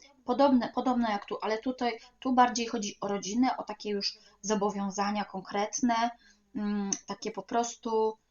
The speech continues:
konkretne sprawy w życiu, tak? W miłości i w uczuciu i, i przy rodzinie, przy sercu. To, mm, ona się tego wystraszyła.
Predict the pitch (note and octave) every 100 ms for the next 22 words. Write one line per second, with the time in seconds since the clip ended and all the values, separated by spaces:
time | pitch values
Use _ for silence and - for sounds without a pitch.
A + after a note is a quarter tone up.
0 | _ _ _ A3+ G#3+ B3 B3+ B3 A#3+ B3
1 | A3+ G3+ G3+ A3 G#3+ F3 G3+ A#3+ - _
2 | _ - G#3+ G#3+ G#3+ A#3 - - G3 G3
3 | - A3+ - A#3 - G3+ G3 - _ -
4 | G3+ - G#3+ G#3 A#3+ A#3+ A3+ - - G3+
5 | G3 F3+ - _ - _ - C4 C4+ -
6 | F#3+ G#3+ - A#3+ A#3+ - G#3 G#3 - F#3+
7 | - -